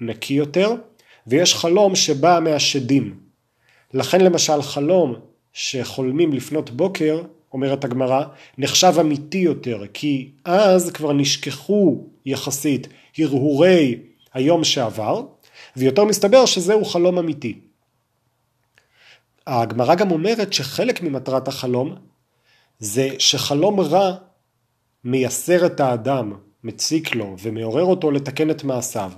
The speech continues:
ולעומת זאת חלום טוב, גם אם הוא לא מתגשם,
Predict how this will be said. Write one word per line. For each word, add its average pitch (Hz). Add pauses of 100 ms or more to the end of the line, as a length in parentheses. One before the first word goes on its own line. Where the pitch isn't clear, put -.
(220)
ולעומת 123
זאת 185
חלום 170
טוב, 185
גם 156
אם 190
הוא 156
לא 165
מתגשם, 139